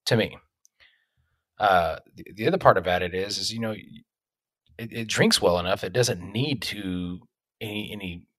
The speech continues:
uh, fibs or fake newses or <laughs> whatever you wanna call 'em. You know, like,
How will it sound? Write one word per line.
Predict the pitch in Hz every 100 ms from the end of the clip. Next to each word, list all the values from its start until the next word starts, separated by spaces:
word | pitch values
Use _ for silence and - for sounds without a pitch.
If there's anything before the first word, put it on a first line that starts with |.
| _ _ _ _ _ _ _ _
uh, | 90 82 73 -
fibs | - 113 110 120 98
or | 87 82 80
fake | - 113
newses | 98 107 110 104 90
or | 95
<laughs> |
whatever | 101 - -
you | 135
wanna | 110
call | - 113 117
'em. | 87
You | 104
know, | 113
like, | 104 104